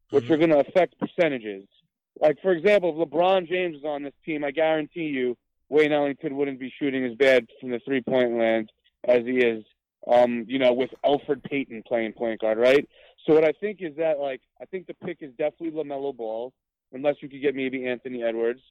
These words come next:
Speaker 1: I think the pick is definitely LaMelo. He's gonna help everybody shoot better. He'll help organize the team better,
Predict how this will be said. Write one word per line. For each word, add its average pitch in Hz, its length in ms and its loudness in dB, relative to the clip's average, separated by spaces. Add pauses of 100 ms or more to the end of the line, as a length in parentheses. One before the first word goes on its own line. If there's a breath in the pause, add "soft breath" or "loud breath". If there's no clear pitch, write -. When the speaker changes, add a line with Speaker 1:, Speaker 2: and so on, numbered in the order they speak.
(420)
Speaker 1:
I 117 80 0
think 147 180 2
the 143 80 2
pick 151 200 0
is 127 140 -2
definitely 139 380 2
LaMelo. 139 600 2 (360)
He's 160 160 -10
gonna 175 220 0
help 160 280 0
everybody 139 480 0 (140)
shoot 135 160 -8
better. 123 300 0
He'll 135 280 -4
help 151 160 0
organize 135 640 -2
the - 80 -20 (160)
team 135 140 -4
better, 120 380 4